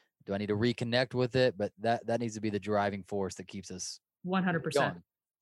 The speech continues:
Speaker 2: Yep.
Speaker 1: So cool. Okay, so when did you start getting help? When did, when did it stop being a one, one person show and you started getting some, some first hires and a team around you kinda thing?
Speaker 2: So what I did is when I took the sales job,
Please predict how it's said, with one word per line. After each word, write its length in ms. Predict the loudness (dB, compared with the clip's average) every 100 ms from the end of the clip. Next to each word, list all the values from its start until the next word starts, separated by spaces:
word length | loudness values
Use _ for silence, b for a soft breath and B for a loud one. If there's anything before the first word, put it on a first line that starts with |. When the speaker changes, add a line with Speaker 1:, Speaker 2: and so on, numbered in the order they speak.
| _
Speaker 2:
Yep. 220 | -2 -2 -10 _ _ _ _
Speaker 1:
So 260 | 2 6 6
cool. 440 | 6 6 6 4 2
Okay, 260 | 4 4
so 380 | 6 6 6 6 0 _ _
when 240 | -2 2 2
did 120 | 2
you 60 |
start 260 | 4 6 6
getting 140 | 4 4
help? 260 | 4 4
When 160 | 0 0
did, 140 | 0 2
when 120 | 2
did 100 | 2
it 40 |
stop 300 | 2 2 2 _ -20 -2
being 220 | 0 2
a 60 | 2
one, 260 | 4 2 2
one 280 | 0 2 6
person 300 | 4 4 0
show 460 | 4 6 8 6
and 180 | 4 0 -12 _ _ _
you 100 | 0
started 240 | 4 4
getting 200 | 2 -2
some, 280 | -2 -2 -2
some 220 | -6 -8 0
first 200 | 0 2
hires 500 | 4 4 6 4 2
and 80 | 0
a 40 |
team 280 | -2 -2 0
around 300 | 0 0 -2
you 60 | -2
kinda 180 | -4 -4
thing? 300 | -6 -8 -12 _ _
Speaker 2:
So 160 | 2 6
what 180 | 8 8
I 100 | 6
did 200 | 6 6
is 140 | 4
when 120 | 4
I 80 | 2
took 260 | 2 0 2
the 80 | 2
sales 400 | 4 4 4 2
job, 380 | 4 4 2